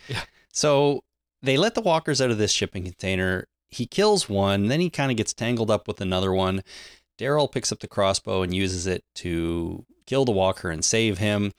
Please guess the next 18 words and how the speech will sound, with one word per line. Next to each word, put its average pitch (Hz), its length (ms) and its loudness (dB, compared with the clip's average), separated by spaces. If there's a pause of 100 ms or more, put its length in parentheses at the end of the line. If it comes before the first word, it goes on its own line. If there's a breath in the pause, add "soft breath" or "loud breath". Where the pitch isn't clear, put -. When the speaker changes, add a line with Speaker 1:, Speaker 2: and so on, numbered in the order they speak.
(240 loud breath)
Speaker 2:
This, 135 160 -2
of 123 100 -4
course, 95 260 -2
pisses - 400 -4
Sebastian 82 760 -4
off, 147 560 0 (720 loud breath)
and 98 440 0 (200)
he 135 240 -6
seems 120 480 0
to 110 180 -2
imply 95 420 0
that 87 280 -6
Daryl 101 400 2
won't 104 340 0 (160)
make 101 420 -4
a 101 60 -10
good 87 300 -4
soldier. 107 640 2